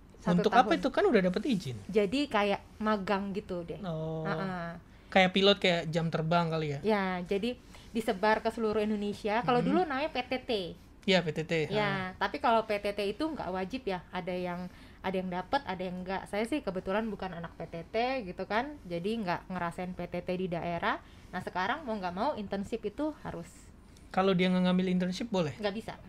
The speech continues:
Speaker 2: Oh, harus?
Speaker 1: Mm-mm.
Speaker 2: Itu selama berapa tahun
Speaker 1: Satu
Speaker 2: internshipnya?
Speaker 1: tahun.
Speaker 2: Dipilih sama negara atau kita yang mutusin mau di mana?
Speaker 1: Eh, biasanya sih udah diatur sih.
Speaker 2: Oh,
Speaker 1: Heeh.
Speaker 2: oke.
Speaker 1: Entah
Speaker 2: Swasta
Speaker 1: dapet
Speaker 2: atau negeri semua dapat
Speaker 1: semuanya
Speaker 2: gitu ya?
Speaker 1: sama.
Speaker 2: Setelah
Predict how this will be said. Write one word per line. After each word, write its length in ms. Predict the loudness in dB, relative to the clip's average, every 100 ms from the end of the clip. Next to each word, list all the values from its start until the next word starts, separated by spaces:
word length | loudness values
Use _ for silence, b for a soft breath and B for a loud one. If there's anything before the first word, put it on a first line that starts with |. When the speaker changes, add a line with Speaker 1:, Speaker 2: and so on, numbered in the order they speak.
| -4
Speaker 2:
Oh, 140 | -2
harus? 400 | 2 2 2 -2
Speaker 1:
Mm-mm. 380 | -6 -6 -8 -4
Speaker 2:
Itu 160 | -2 2
selama 240 | 4 4
berapa 160 | 4 2
tahun 240 | 2 4
Speaker 1:
Satu 60 | 4 2 2
Speaker 2:
internshipnya? 160 | 0 0
Speaker 1:
tahun. 240 | -2 -6 -8 -14 B B B -2
Speaker 2:
Dipilih 440 | -2 2 4 4
sama 240 | 4 2 2
negara 480 | 2 2 4 4
atau 160 | 2 0
kita 220 | 0 0
yang 100 | 0
mutusin 380 | 0 -4 -6 -6
mau 100 | -4
di 100 | -4
mana? 220 | -6 -8 -12 -4
Speaker 1:
Eh, 340 | 0 2 0
biasanya 520 | 2 2 2 0 0
sih 100 | -2
udah 220 | -2 0 0
diatur 480 | -2 -4 -4 -4
sih. 260 | -4 -8 -10 -10
Speaker 2:
Oh, 280 | -6 -4 -2
Speaker 1:
Heeh. 140 | -2
Speaker 2:
oke. 160 | -2 -2 -4
Speaker 1:
Entah 120 | -2
Speaker 2:
Swasta 260 | 2 4 6
Speaker 1:
dapet 120 | 6
Speaker 2:
atau 100 | 6
negeri 280 | 4 4 2
semua 260 | 2 2 2
dapat 160 | 2
Speaker 1:
semuanya 300 | 4 6 6
Speaker 2:
gitu 80 | 4
ya? 40 | 0
Speaker 1:
sama. 220 | -2 -6 -10 B B -8
Speaker 2:
Setelah 440 | -6 0 2 4